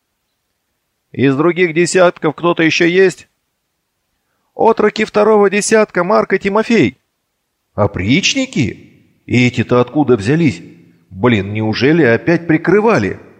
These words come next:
Пояс с подсумками и оружием наконец-то добрался до Мишкиных рук, но он продолжал перекличку. «Урядник Ксенофон, доложить о потерях!»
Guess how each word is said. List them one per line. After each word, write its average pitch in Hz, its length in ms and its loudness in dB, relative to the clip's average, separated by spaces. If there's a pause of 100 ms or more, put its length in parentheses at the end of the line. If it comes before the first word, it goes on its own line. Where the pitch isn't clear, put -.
(960)
Пояс 113 300 -2
с - 60 -12
подсумками 123 640 -6
и - 20 0
оружием 113 480 -2
наконец-то 107 540 -4
добрался 101 440 0
до 95 140 -2
Мишкиных 104 480 -6
рук, 139 240 -6 (420)
но 123 240 0
он 170 240 -2
продолжал 135 520 0
перекличку. 143 720 0 (460)
«Урядник 208 480 2
Ксенофон, 208 540 0
доложить 180 400 2
о 202 80 0
потерях!» 208 520 0